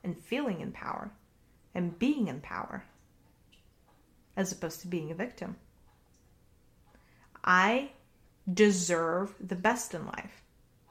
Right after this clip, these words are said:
I deserve to be happy. Even those statements are statements of claiming a power back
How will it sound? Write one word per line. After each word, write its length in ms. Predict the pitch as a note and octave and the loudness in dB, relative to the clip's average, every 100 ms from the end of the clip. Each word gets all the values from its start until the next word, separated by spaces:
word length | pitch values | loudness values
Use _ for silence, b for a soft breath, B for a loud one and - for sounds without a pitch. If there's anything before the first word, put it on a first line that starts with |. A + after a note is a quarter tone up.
| _ _ _ - | _ _ _ 2
I 240 | F#3 E3+ F#3 | 6 6 6
deserve 540 | G3+ G#3 G3 F3 F3 | 4 4 4 2 0
to 80 | G3 | -4
be 140 | F3+ | -4
happy. 500 | F3+ G3+ B3 - F3 - | 0 0 0 -2 -8 -2
Even 380 | A#3 D#4+ B3 | 0 4 2
those 360 | F3+ G#3 D#4+ - | 4 6 6 2
statements 520 | - G#3 F#3+ D#3+ - | 2 2 2 -4 -6
are 100 | F3+ | -6
statements 500 | - - E3+ G3 F#3+ | -4 -4 -2 0 -2
of 120 | F#3 | -4
claiming 360 | - E3+ D#3+ D#3+ | -6 -6 -6 -10
a 60 | D#3 | -6
power 300 | E3+ E3 E3 | -4 -2 -2
back 380 | - - - | -6 -10 -14